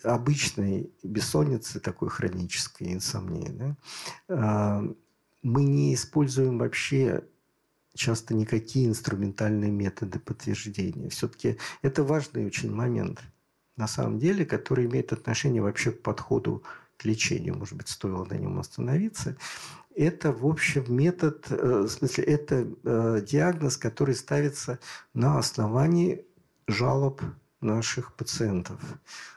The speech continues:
на основании того, э, так сказать, субъективного дискомфорта, как-, который люди испытывают, и не требует инструментального подтверждения. То есть полисомнографию при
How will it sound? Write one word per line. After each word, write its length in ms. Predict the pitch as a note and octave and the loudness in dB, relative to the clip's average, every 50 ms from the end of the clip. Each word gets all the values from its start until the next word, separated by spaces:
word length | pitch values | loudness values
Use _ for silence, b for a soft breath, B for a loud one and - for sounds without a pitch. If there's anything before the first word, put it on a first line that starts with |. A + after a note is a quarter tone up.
| B B - | B B -4
на 240 | G#2 A2 B2 C#3+ C#3+ | 0 2 2 2 2
основании 1160 | C3+ - - C3 A#2 A2 A2+ B2 C#3+ C#3+ C3+ C3+ C3+ B2+ B2+ A#2+ A2+ - - - A#2+ - - _ _ _ | 2 0 0 0 0 2 2 2 2 2 2 2 2 2 2 2 0 0 -2 -6 -12 -14 -16 _ _ _
того, 1160 | - A#2 A2+ A#2+ B2+ C3 C#3 C3+ C3 B2+ B2 - - - - - - - - - - - - | 0 0 0 2 2 4 4 4 4 4 4 2 0 -2 -4 -2 0 0 2 2 0 0 -2
э, 20 | - - | -4 -6
так 80 | G#2+ | -8
сказать, 380 | - - - - - G#2 G2+ - | -8 -10 -8 -8 -8 -8 -8 -8
субъективного 960 | - - - - - - - - A2+ A2 B2+ A#2+ - - E3+ D#3 B2+ C3 A#2+ A2 | -10 -10 -10 -10 -10 -6 -4 -2 0 0 0 -2 0 0 0 2 2 2 0 0
дискомфорта, 720 | A2 G#2+ - - C3 A#2+ A2+ - - F#3 F#3+ F#3+ - D3 | 0 -2 -2 0 0 0 0 2 2 2 2 2 0 -2
как-, 360 | - - A2+ G#2+ - _ _ | -2 -2 -4 -4 -6 _ _
который 380 | - - A2+ - D3 D3 C3+ B2 | -4 -4 0 2 4 4 4 4
люди 400 | A2 A2 B2+ B2 A2+ A#2 A#2+ A#2 | 4 2 0 0 2 2 2 2
испытывают, 800 | A2+ - - - A#2+ - - G#2 F2+ - - - - - - - _ _ B B B B B B B B B B B B B B B B B _ - E3 - _ _ - | 0 0 -2 0 0 0 0 -2 -2 -2 -2 -4 -4 -6 -12 -20 _ _ B B B B B B B B B B B B B B B B B _ -14 -14 -14 _ _ -14
и 560 | D3+ - - - C3+ C#3 C#3+ C3+ B2+ - B2+ - | -14 -8 -2 2 4 4 4 4 4 2 2 2
не 180 | B2+ D3 D#3 | 4 4 4
требует 680 | D3+ - - C3+ C#3+ D#3+ D#3 D#3+ E3 D#3+ D#3 - - C#3+ | 2 2 2 2 4 4 4 4 4 2 2 0 -2 -4
инструментального 920 | C3 - - - C#3 C#3 C3+ B2 A#2+ A#2 C3 B2+ C3+ C#3+ C#3 C#3 C#3 B2+ | -4 -2 0 2 2 4 4 2 2 2 2 2 4 4 4 4 4 2
подтверждения. 920 | - - C#3+ - - C3+ B2+ A#2+ A#2+ A#2+ A#2+ A#2+ A2 G#2 G#2+ A2+ A2+ A#2 - _ B B B B B B B B B B B B B B B - | 0 -2 -4 -2 0 0 0 0 -2 -2 -2 -2 -2 -2 -4 -6 -6 -8 -10 _ B B B B B B B B B B B B B B B 0
То 80 | - | 0
есть 120 | A2 - - | 0 2 2
полисомнографию 1120 | E3 E3+ E3 D#3 E3 - F3 E3 D#3+ D#3 C#3+ D3 D3 D3 - - - A#3 A#3 G#3+ F3 A#2 | 4 4 4 4 2 0 0 2 2 2 2 4 2 2 0 0 -2 0 2 2 2 2
при 540 | - - - D3+ D3+ D#3 C#3+ A#2 F#2+ E2 - | 0 -2 0 2 2 4 4 2 0 -2 -4